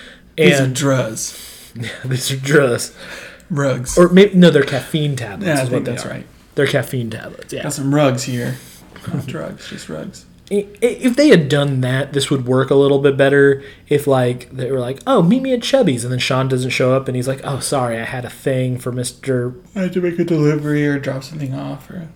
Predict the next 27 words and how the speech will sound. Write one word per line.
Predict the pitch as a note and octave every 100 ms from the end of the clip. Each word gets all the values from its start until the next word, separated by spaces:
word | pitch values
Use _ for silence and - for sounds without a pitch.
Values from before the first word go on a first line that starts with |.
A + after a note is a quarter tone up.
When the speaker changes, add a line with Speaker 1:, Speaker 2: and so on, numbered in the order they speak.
| - -
Speaker 2:
But | G3 -
they | -
don't | E3+ D3+ C3+
do | -
that. | - - -
<laughs> | - - - - - - - - D#3 C3+ -
They | -
never | D#3+ D#3+ E3+ E3+ E3+
once | C#3 C#3 C3 G#2 G2 - - - - - C#3
do | C3 A2
that. | G2 F2 - - - - - - -
Speaker 1:
Mm-hmm. | E3+ D3 C#3+ B2+ B2+
Speaker 2:
So, | - - D3+ C3+ B2 B2 - - -
yeah. | A#2 - - - -
Speaker 1:
But | E3
then | G#3 B3
we | F3
cut | C3 C#3 B2+
to | C#3+
the | C#3
other | D3 B2+ B2
nonsensical | B2 - C3+ - - - - C3
part | - -
of | - -
the | -
episode. | - F3+ - - - F3+ - -
Speaker 2:
<sighs> | - - - - - -